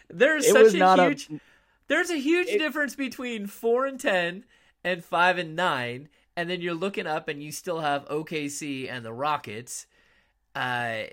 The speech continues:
Speaker 1: this actually was, this team was down in the dumps. This would have been their fifth straight loss, including, like, four straight at, or three straight at home. I mean, I don't wanna say it's a,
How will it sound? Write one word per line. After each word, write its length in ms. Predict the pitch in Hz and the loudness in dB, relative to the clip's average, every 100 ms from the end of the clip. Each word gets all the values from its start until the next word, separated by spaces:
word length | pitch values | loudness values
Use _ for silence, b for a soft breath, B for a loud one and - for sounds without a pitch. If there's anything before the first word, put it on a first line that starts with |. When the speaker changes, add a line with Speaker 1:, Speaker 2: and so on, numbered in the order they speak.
| - _ _ - | -16 _ _ -20
Speaker 1:
this 440 | 139 131 160 - - | -16 -10 -8 -10 -12
actually 480 | - - - 170 | -12 -12 -8 -6
was, 320 | 160 151 147 - | -4 -6 -6 -10
this 300 | 143 180 - | -8 -8 -8
team 220 | 165 190 | -10 -8
was 160 | 190 139 | -6 -4
down 240 | 151 160 | -6 -4
in 60 | 147 | -8
the 80 | 123 | -8
dumps. 560 | 127 135 208 - - - _ _ | -6 -6 -8 -12 -18 -20 _ _
This 200 | 151 151 | -12 -10
would 80 | 165 | -8
have 80 | 147 | -8
been 100 | 135 | -10
their 120 | 120 | -12
fifth 340 | - 147 160 | -12 -10 -10
straight 320 | - 165 139 | -8 -8 -8
loss, 420 | 113 117 160 175 - | -8 -6 -6 -6 -12
including, 500 | 123 131 123 117 107 | -16 -10 -10 -10 -14
like, 220 | 107 - | -18 -20
four 400 | - - 123 139 | -20 -14 -12 -12
straight 480 | - 135 123 107 - | -10 -10 -8 -10 -14
at, 80 | 117 | -14
or 160 | 113 110 | -14 -14
three 260 | - 131 | -14 -14
straight 320 | 123 135 117 | -12 -10 -8
at 80 | 101 | -10
home. 460 | 104 127 151 185 196 b b b b b _ - | -10 -10 -8 -10 -14 b b b b b _ -10
I 80 | 139 | -6
mean, 100 | 147 | -2
I 160 | 160 | 0
don't 100 | 202 | 0
wanna 200 | 170 156 | 0 -4
say 300 | 143 175 175 | -6 -4 -2
it's 180 | 151 123 | -2 -4
a, 320 | 127 117 107 | -8 -8 -10